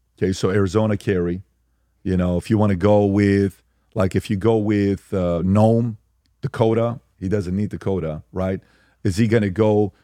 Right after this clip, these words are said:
But if he gets, uh, Noam, she's very attractive, very well-spoken, solid. So it could be good for the women vote, okay?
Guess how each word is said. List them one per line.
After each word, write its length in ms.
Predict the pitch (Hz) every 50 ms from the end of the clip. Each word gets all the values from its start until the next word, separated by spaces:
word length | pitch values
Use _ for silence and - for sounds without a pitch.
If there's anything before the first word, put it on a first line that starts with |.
| _ -
But 120 | - 110
if 100 | 107 95
he 80 | - 117
gets, 340 | 101 113 110 95 85 - - - -
uh, 200 | 110 98 95 98
Noam, 500 | 98 98 113 139 151 135 113 107 101 92
she's 360 | - - - 110 101 87 -
very 420 | - 80 76 73 104 117 127 135 123
attractive, 580 | 107 - - - 127 139 139 - - - 101 78
very 240 | 76 92 101 113 113
well-spoken, 640 | 104 110 113 110 - - - 117 123 - - 95
solid. 580 | 87 - - 107 110 120 117 107 92 87 - - _ _ _ _ _ _ _ _ _ _ _ _ -
So 160 | - - 113
it 80 | 104 -
could 120 | - 110
be 100 | 95 107
good 200 | 90 104 110 107
for 160 | - - 113 101
the 300 | 101 95 92 92 92 101 _ _
women 380 | - 95 101 127 135 127 104 90
vote, 500 | 73 87 80 76 78 87 - - - - _ _ _ _ _ _ _ _ _ -
okay? 460 | 110 - - - 95 90 85 92 98